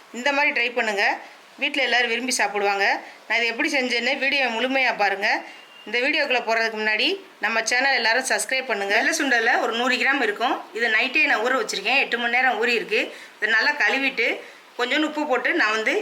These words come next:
இந்த மாதிரி லேசா வந்து வேக போட்டு வச்சிருக்கேன். அதே மாதிரி பாசுமதி ரைஸ் ஒரு கப் எடுத்திருக்கேன். இதையும் நல்லா கழுவிட்டு ஒரு half அன் ஹவர் வந்து ஊற வச்சிருக்கேன்.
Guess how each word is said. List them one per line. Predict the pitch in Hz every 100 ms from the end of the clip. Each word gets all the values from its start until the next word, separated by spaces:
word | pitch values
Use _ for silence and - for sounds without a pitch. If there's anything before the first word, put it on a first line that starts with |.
| -
இந்த | 220 233
மாதிரி | 254 392 - - - - - - - - - -
லேசா | 269 294 269
வந்து | 240 294 254
வேக | 285 254
போட்டு | 233 233
வச்சிருக்கேன். | - 220 190 240 320 - - - - - - - - 214
அதே | 262 269
மாதிரி | 247 302
பாசுமதி | 262 311 320 285
ரைஸ் | 220 220 285
ஒரு | 233 240
கப் | 254 269
எடுத்திருக்கேன். | 233 214 196 214 320 - - -
இதையும் | 226 311 254
நல்லா | 254 254
கழுவிட்டு | 208 254 247 247 247 359 - - - -
ஒரு | 240 233
half | 247
அன் | 277
ஹவர் | 294 285
வந்து | 254 269 240
ஊற | 269
வச்சிருக்கேன். | 233 196 185 220